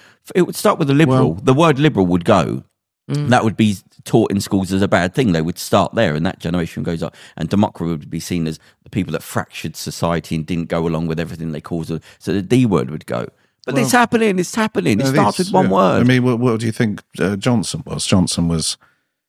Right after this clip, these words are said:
Speaker 2: a reaction, Jo-, Johnson was a reaction to, you know, the American extreme conservatism and, uh, you know, Brexit and stuff. I mean,
Speaker 1: Yeah.
Speaker 2: it's a product of that.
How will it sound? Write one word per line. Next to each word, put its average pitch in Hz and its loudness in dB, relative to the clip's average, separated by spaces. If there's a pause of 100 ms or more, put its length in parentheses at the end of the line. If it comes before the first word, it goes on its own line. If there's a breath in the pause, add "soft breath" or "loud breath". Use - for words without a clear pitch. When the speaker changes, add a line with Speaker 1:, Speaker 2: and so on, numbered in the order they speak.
(260)
Speaker 2:
a 98 -2
reaction, 98 0
Jo-, 85 -4
Johnson 95 -4
was 85 -8
a 87 -6
reaction 90 0
to, 92 2
you 90 2
know, 82 2
the 85 -2
American 85 -2
extreme 80 -2
conservatism 90 -2
and, 95 2
uh, 95 4
you 107 6
know, 90 4
Brexit - -6
and - -14
stuff. - -12
I 82 -4
mean, 82 -4
Speaker 1:
Yeah. 156 -4
Speaker 2:
it's 92 -4
a 85 -12
product 92 -6
of 98 -2
that. - -2